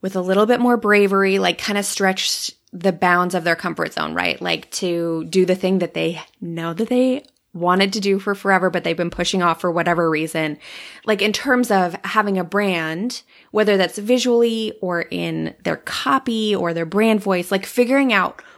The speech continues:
what it is that they need to have to feel secure enough to have something to stand on. So, like, what you're saying in terms of, like, a basic minimal brand. Like, if I know that I have this thing,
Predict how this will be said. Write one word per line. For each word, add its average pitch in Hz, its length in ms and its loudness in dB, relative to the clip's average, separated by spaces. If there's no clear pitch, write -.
what 202 260 2
it 220 120 2
is 190 200 2
that 180 160 -2
they 180 140 0
need 185 220 -2
to 180 60 -6
have 185 560 0
to 202 100 -2
feel 214 680 0
secure 196 520 -2
enough 320 380 0
to - 100 -10
have 202 200 0
something 196 280 -2
to 180 80 -6
stand 156 380 -2
on. - 200 -4
So, 220 120 0
like, 208 160 4
what 208 160 2
you're 190 140 0
saying 202 260 2
in 180 80 0
terms 180 300 -4
of, 160 100 -6
like, 160 300 -4
a 202 80 6
basic 180 460 0
minimal 180 420 0
brand. 170 580 -2
Like, 220 120 2
if 220 200 2
I 226 300 4
know 196 560 0
that 190 180 -4
I 180 120 -2
have 180 360 0
this 247 200 2
thing, 180 460 -2